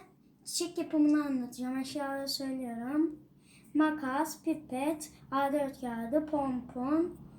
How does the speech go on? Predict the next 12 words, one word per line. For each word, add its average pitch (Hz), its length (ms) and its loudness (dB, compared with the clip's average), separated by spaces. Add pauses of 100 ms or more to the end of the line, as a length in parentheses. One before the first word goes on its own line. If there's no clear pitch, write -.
(400)
sulu 285 380 4
boya, 247 540 2 (1700)
em, 254 1000 0 (360)
tuvalet 311 400 6
kağıdı 240 440 -2
rulosu, 233 440 -2 (680)
yapıştırıcı. 254 840 -2 (1500)
İlk 392 260 2
önce 311 380 4 (1000)
yedi 294 280 -2
parça 330 380 2
kesiyoruz. 311 1000 -2